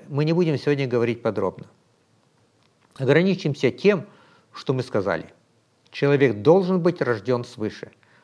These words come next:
В нем должно произойти преобразование ума. В человеке должен быть плод святости. Господь все для этого сделал и делает в нас,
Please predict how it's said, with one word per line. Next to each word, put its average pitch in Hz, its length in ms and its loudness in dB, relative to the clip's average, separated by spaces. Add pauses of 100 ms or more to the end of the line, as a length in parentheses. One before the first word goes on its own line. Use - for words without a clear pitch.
(140)
В - 40 -14
нем 135 200 -2
должно 139 400 0
произойти 139 640 0
преобразование 107 960 -2
ума. 101 320 -6 (560)
В - 40 -20
человеке 123 440 0
должен 160 520 0
быть 170 240 -2
плод 143 400 0 (200)
святости. - 720 -8 (520)
Господь - 400 -2
все 196 200 2
для 165 180 4
этого 139 260 0
сделал 101 500 -6
и 143 60 -6
делает 110 480 0
в - 60 -16
нас, - 260 -12